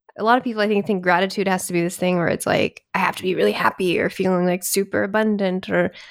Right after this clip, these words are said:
in this state of being ultra grateful." But it's actually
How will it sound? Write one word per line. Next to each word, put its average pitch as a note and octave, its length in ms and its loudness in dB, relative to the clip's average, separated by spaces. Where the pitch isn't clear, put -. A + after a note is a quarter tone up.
in G3+ 160 0
this F#3+ 220 0
state F#3+ 280 0
of F#3+ 100 -2
being F#3+ 260 -2
ultra F#3 300 -2
grateful." G3+ 640 0
But G3+ 120 2
it's G3 180 -2
actually G3+ 640 0